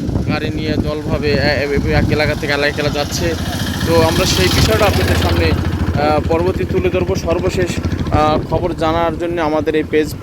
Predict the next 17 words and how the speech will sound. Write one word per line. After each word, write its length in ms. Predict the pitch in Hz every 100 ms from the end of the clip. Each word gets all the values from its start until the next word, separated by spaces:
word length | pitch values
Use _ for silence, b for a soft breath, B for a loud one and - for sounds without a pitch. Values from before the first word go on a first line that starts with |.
| 160
ফলো 140 | 160
দিয়ে 140 | 170
রাখবেন 360 | 175 160 165 190
এবং 380 | 165 170 220 147 B B B -
আমরা 280 | 147 170 170
আপনাদেরকে 440 | 160 170 165 165
জানানোর 320 | 151 151 156
চেষ্টা 280 | 156 156 165
করবো 240 | 147 143 139
একেবারে, 580 | 139 165 170 170 147
আহ, 180 | 156 151
নদীর 420 | 147 165 170 202 - - - 156
নিকটতম 680 | 190 233 240 247 208 175
এলাকা 440 | 147 143 151 151 147
থেকে 300 | 151 135 139
আপনাদেরকে 480 | 123 135 127 123 127
দেখাচ্ছি 600 | 127 151 - - 208